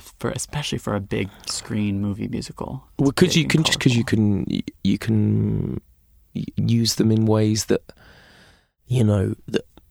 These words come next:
Speaker 2: you can use, because they're not, they're not spec-, they're not, they don't have a specific meaning. I
Speaker 1: Mm.
Speaker 2: don't think you can kind of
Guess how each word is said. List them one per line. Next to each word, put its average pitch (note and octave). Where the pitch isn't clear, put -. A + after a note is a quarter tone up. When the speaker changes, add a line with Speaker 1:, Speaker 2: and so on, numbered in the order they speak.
Speaker 2:
you B2
can A#2+
use, A#2+
because -
they're C3
not, B2+
they're B2+
not B2
spec-, -
they're A#2+
not, -
they C3+
don't B2
have A2+
a A2+
specific -
meaning. G2+
I E2
Speaker 1:
Mm. -
Speaker 2:
don't -
think -
you G2+
can G#2
kind G#2
of -